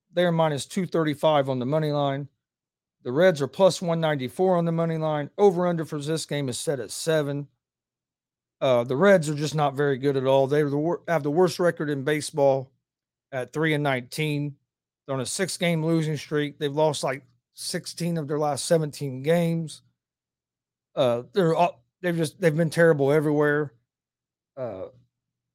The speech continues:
I really was expecting more out of the Reds. I knew they traded away a lot, but with the way they were hitting the ball in spring training, I thought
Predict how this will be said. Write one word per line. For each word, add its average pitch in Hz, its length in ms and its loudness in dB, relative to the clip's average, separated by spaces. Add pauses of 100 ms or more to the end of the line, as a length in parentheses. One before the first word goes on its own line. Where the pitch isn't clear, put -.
(460)
I 156 60 6
really 185 260 12
was 139 300 -2
expecting 147 400 0
more 165 200 6
out 160 80 8
of 151 60 2
the 147 80 -2
Reds. 147 240 2
I 147 60 0
knew 175 160 0
they 165 100 2
traded 160 340 0
away 156 280 2
a 151 60 0
lot, 156 300 4
but 143 120 -6
with 135 180 -10
the 156 60 -12
way 160 120 0
they 160 120 -2
were 135 120 -2
hitting 139 200 -4
the 151 40 -8
ball 147 260 2
in 135 60 -4
spring 143 320 -6
training, 151 400 -4
I 139 60 -4
thought 147 320 -4